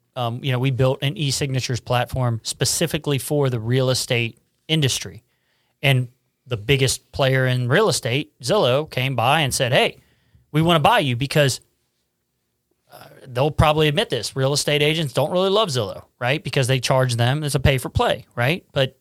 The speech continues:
you wanna be on their platform, you have to pay. I mean, it's just like anything. Facebook. I don't like paying for ads on Facebook, but guess what? Gotta do it, right? So, I mean, they gotta make money. Anyway, they needed us because we already had that market.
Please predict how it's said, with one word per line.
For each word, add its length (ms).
you 160
wanna 140
be 100
on 80
their 100
platform, 520
you 120
have 100
to 100
pay. 320
I 20
mean, 160
it's 140
just 140
like 140
anything. 400
Facebook. 460
I 80
don't 120
like 160
paying 200
for 100
ads 180
on 120
Facebook, 400
but 100
guess 180
what? 280
Gotta 180
do 180
it, 140
right? 300
So, 300
I 60
mean, 120
they 80
gotta 140
make 160
money. 260
Anyway, 440
they 200
needed 340
us 520
because 480
we 240
already 240
had 640
that 240
market. 460